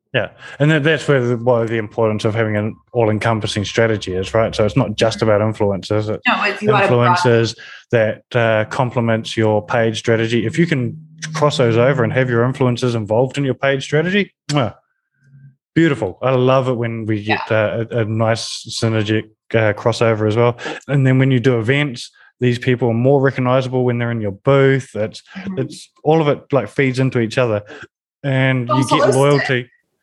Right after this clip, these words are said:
Speaker 1: You get loyalty from the content creator if you're actually helping build that content creator up.
Speaker 2: Mm-hmm. Yeah, for sure. And you guys kind of sit, so G G W P,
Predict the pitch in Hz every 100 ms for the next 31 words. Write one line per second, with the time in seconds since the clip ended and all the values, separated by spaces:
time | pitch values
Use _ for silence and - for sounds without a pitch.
0 | - 151 170 147 151 151 151 143 131 -
1 | 143 160 127 123 120 120 120 120 117 127
2 | 135 120 110 - 120 117 - 120 117 -
3 | _ _ - 127 127 120 - 143 156 156
4 | 117 117 107 95 92 - _ _ 185 175
5 | 170 185 - _ - 156 156 - - 165
6 | - 170 160 165 196 _ _ - - -
7 | - - 247 254 339 415 440 - 320 277
8 | 262 254 226 226 - 226 214 247 254 240
9 | 208 208 196 - 185 180 180